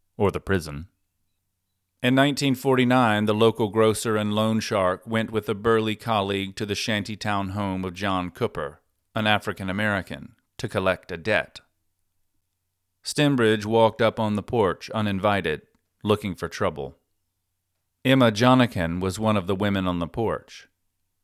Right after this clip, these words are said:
She turned to Stembridge. "Lord have mercy," she said. "He has got brass knucks, haven't you?" Stembridge turned to go inside the house. "God damn it,"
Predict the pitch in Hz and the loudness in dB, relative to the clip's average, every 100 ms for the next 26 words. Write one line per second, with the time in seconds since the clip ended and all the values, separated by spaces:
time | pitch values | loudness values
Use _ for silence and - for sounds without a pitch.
0 | _ _ - 127 139 127 104 92 - 92 | _ _ -4 -2 0 0 0 -4 -6 -6
1 | 85 67 - - _ _ _ _ _ _ | -6 -8 -14 -20 _ _ _ _ _ _
2 | _ _ - 107 131 139 123 123 101 117 | _ _ -2 4 6 4 2 0 0 -4
3 | 110 - - _ _ - - - - - | -4 -8 -16 _ _ -18 -16 -16 -16 -20
4 | _ _ _ _ _ _ _ - 196 120 | _ _ _ _ _ _ _ -6 0 0
5 | 107 123 120 123 139 147 - 170 131 - | 2 0 2 4 6 4 2 2 2 0
6 | - - 170 95 - 87 - _ _ _ | -8 0 2 0 -12 -18 -18 _ _ _
7 | _ _ _ _ _ _ _ _ - 143 | _ _ _ _ _ _ _ _ -6 0
8 | 131 104 82 - - 123 113 98 107 110 | 0 0 -4 -8 -2 -2 -2 -4 -2 0
9 | 104 95 - 101 90 82 107 92 73 - | 0 -2 -4 -4 -4 -8 -6 -6 -6 -14
10 | - _ _ _ _ _ _ 185 180 92 | -20 _ _ _ _ _ _ 2 4 2
11 | 82 175 190 117 - | 0 4 4 2 -6